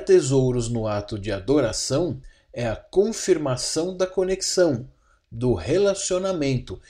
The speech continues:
e do desejo de realmente mostrar o reconhecimento da condição pessoal, inferior e de dependência. Uma aplicação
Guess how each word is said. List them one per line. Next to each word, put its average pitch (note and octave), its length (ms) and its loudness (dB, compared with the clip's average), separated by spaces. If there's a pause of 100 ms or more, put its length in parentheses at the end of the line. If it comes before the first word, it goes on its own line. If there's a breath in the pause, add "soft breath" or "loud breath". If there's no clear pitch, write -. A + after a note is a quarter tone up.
(140 soft breath)
e A#2+ 80 -6
do A#2 160 -2
desejo A2+ 600 0
de A2 140 -6
realmente E3+ 880 -2
mostrar D3 640 -2 (240 soft breath)
o G#2 160 -6
reconhecimento D#3 1200 0
da C3+ 140 0
condição B2 640 -4 (100)
pessoal, D3+ 760 2 (420 soft breath)
inferior D#3+ 960 0 (340)
e C3+ 80 2
de A2 140 -2
dependência. G2+ 1040 -6 (1500)
Uma D4 180 2
aplicação C3 920 0